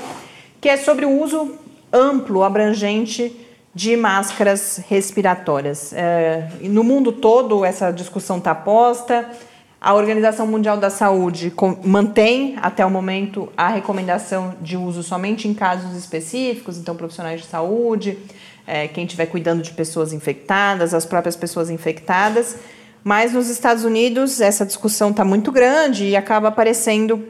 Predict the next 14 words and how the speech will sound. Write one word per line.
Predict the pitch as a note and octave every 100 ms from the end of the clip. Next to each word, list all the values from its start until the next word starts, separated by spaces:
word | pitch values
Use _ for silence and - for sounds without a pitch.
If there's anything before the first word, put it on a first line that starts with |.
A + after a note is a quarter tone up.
| -
aqui | G3+ G#3 A3
no | G#3+
Brasil | G3+ G#3 G#3
também. | G#3 A3+ D3+ D3+
Eu | A3+ C4 - - F#3+ - -
tenho | - G#3+ G#3
li-, | G3 F#3+ -
lido | F3+ F#3+ E3+
bastante | F3+ F#3 - A3+ B3+
sobre | - F#3+ F3+
isso. | F#3+ G#3 C#4 C#4 D#4+ D#4+ - - - - - - - - _ _ - -
Não | A3+ C4+ B3+
há | G3 B3 A3
realmente | G3+ F#3 F#3 F#3 - F3